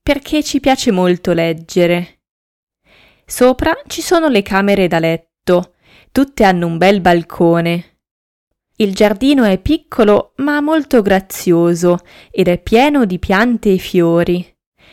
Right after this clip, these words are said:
A mio marito piace fare giardinaggio.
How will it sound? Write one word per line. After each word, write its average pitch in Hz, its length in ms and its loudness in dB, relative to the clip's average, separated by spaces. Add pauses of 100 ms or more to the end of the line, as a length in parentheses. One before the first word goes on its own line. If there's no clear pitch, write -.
(140)
A 196 80 0
mio 180 160 0
marito 262 600 0
piace 196 400 -2
fare 180 320 -2
giardinaggio. 170 1200 -6